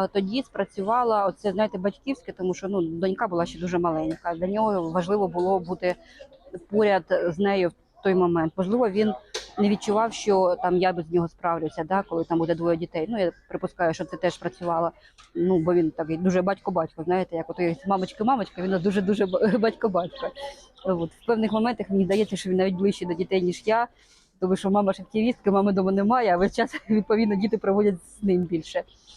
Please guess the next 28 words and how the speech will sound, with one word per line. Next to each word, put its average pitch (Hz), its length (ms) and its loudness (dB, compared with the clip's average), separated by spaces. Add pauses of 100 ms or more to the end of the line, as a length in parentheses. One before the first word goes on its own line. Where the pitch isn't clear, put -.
(260)
От, 185 520 4 (220)
а, 180 760 2
тому, 208 160 0
я 208 80 0
думаю, 202 180 -2
тоді, 202 240 -4 (100)
тоді 220 180 0
це 196 180 0
його 175 180 2
зупинило 208 480 0
в - 20 -2
більшій 180 340 -2
мірі. 175 260 2 (460)
А 190 100 0
тут 269 180 -6
він 214 100 -2
знав, 254 260 -2
що - 140 -4
якби 170 240 0
діти 202 200 -4
вже 160 260 2
достатньо 175 460 -2
дорослі, 226 580 0
е, 175 640 4 (520)
можливо, 180 260 2
був 165 120 -4
вже 160 140 -4
як 165 120 -2